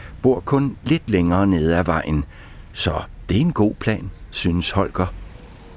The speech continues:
Holger tager sin cykel med over til Vera. Der er et hul i hækken.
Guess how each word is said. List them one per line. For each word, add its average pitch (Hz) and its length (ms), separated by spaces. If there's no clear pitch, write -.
Holger 180 340
tager 120 240
sin 95 240
cykel 123 360
med 92 340
over 85 120
til 101 260
Vera. 80 360
Der 87 60
er 76 80
et 85 80
hul 92 240
i 123 80
hækken. 90 380